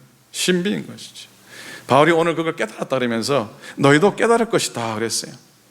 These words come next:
다음 주에 계속 말씀을 이어가도록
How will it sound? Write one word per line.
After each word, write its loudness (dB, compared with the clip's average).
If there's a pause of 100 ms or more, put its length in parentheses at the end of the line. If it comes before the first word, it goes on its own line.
(720)
다음 4
주에 -2 (500)
계속 2
말씀을 2 (460)
이어가도록 2